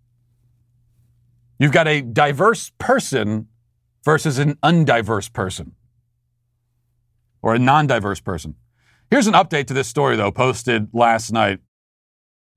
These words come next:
Socha emailed the, uh, N Y C radio listserv shortly after being contacted by C N S News with the following statement.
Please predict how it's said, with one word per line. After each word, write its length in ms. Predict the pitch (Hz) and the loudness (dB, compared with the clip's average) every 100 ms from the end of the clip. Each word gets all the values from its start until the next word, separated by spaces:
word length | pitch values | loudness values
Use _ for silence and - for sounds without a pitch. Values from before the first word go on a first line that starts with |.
| _ | _
Socha 540 | - - 220 175 190 156 | -2 2 2 2 0 0
emailed 640 | 175 233 202 143 117 110 104 | -2 2 4 4 2 -2 -6
the, 360 | 110 123 120 120 | -6 -2 0 2
uh, 300 | 113 110 113 - _ _ - | 2 2 0 -6 _ _ -2
N 160 | 156 175 | 0 2
Y 160 | 160 | 0
C 220 | 139 151 | 0 -2
radio 360 | 120 131 143 120 | 0 0 2 0
listserv 460 | 120 135 - 107 - | 0 -2 -2 -2 -2
shortly 340 | - 143 120 | -2 -2 0
after 180 | 123 117 | 0 0
being 240 | 107 101 | -4 -4
contacted 540 | 95 139 131 127 110 104 | -2 -2 2 0 0 -2
by 140 | 107 | -2
C 200 | 92 117 | -2 -4
N 80 | 113 | -2
S 160 | 104 | -2
News 240 | 110 110 101 | -2 -2 -2
with 100 | 107 | -6
the 60 | |
following 380 | 101 107 107 107 | -2 0 0 -2
statement. 460 | 113 139 123 - | -2 -2 -2 -10